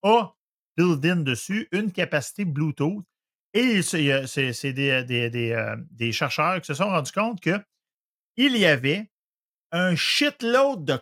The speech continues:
commandes Bluetooth secrètes. Donc, il y a des bl-, il y a des commandes qui sont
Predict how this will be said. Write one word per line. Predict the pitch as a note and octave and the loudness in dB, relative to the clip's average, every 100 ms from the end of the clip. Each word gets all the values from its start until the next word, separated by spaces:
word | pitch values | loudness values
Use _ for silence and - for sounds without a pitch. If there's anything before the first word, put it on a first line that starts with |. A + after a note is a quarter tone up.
| _ | _
commandes | - A#3+ A3 A3+ A3 C#3 | 0 2 2 -2 -2 -4
Bluetooth | A2+ D#3 G3+ - F3 G#3+ G#3+ _ _ _ | -4 -2 -2 -2 -4 -4 -10 _ _ _
secrètes. | - - A#3 - B2 _ _ _ _ | -8 -6 -4 -4 -8 _ _ _ _
Donc, | A2 E3 G#3+ - | -2 0 0 -4
il | D3 | 0
y | D3+ | 2
a | |
des | D3 D#3+ | 2 0
bl-, | C#3 F3 | -2 -2
il | C3+ | 0
y | |
a | C3 | 2
des | D3 | 0
commandes | - F#3 D3+ C#3 A3+ F#3+ | 0 0 2 -2 -4 -10
qui | - B2 | -10 -8
sont | - C#3+ C#3 | -2 -2 -2